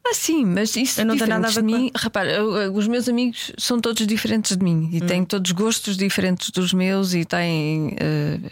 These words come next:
Speaker 1: pensamentos diferentes dos meus e, e temos opiniões, mas, eh,
Speaker 2: Sim, mas há limites.
Speaker 1: há ali um fio condutor.
Speaker 2: Claro, claro.
Speaker 1: Quando não há, quando há zero,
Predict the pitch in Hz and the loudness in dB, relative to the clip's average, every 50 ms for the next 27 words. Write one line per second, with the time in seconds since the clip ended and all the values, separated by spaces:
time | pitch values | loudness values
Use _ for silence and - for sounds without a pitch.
0 | - - _ _ _ - 190 185 - 196 175 185 208 208 202 - 185 180 185 180 | -16 -20 _ _ _ -2 0 0 2 0 2 2 2 0 0 0 -2 -2 -2 -2
1 | - - 190 180 - - - - - 185 175 175 175 190 196 196 196 185 - 196 | 0 0 0 0 -2 -4 -6 -4 -2 0 2 2 2 2 2 0 0 -2 -2 -2
2 | 185 180 175 156 - 175 - 185 175 175 175 165 165 - - - 165 170 165 165 | -4 -2 -4 -6 -6 -6 -4 -2 -2 0 0 -2 -4 -4 -4 -4 -2 -2 -2 0
3 | - - 196 202 208 208 214 202 - - - - - - - - - - - 190 | 0 0 2 2 2 2 0 0 -2 -6 -12 -14 -12 -12 -10 -12 -12 -6 -2 0
4 | 196 202 202 208 208 202 202 208 208 175 - - - 214 214 214 208 202 202 190 | 2 2 2 2 2 2 2 2 2 0 0 0 0 0 0 2 2 2 2 2
5 | 190 185 175 165 175 - 359 294 175 - 151 151 156 175 180 180 175 - - 226 | 2 2 0 0 0 0 0 0 0 0 -2 -2 -2 0 0 -2 -2 -2 -2 -2
6 | 226 240 247 254 262 269 254 - - - 285 269 240 233 - 262 269 247 226 - | 0 0 0 2 2 0 0 0 0 0 0 0 0 0 0 0 0 0 0 -2
7 | - - 220 202 160 151 151 156 156 156 - _ _ - - 143 147 147 - - | -2 -2 0 0 2 2 0 0 -2 -4 -8 _ _ -6 -4 -4 -2 -2 -2 -4
8 | - - - - - 269 269 277 277 277 262 233 208 196 190 180 185 202 240 247 | -4 -6 -6 -4 -2 0 2 2 2 2 2 2 2 2 2 2 2 0 0 -2
9 | - - - _ _ - 202 196 196 196 190 190 180 165 170 175 180 180 170 175 | -6 -12 -20 _ _ -2 0 2 2 2 2 2 2 2 2 2 2 2 2 0
10 | 190 208 233 | 0 0 -2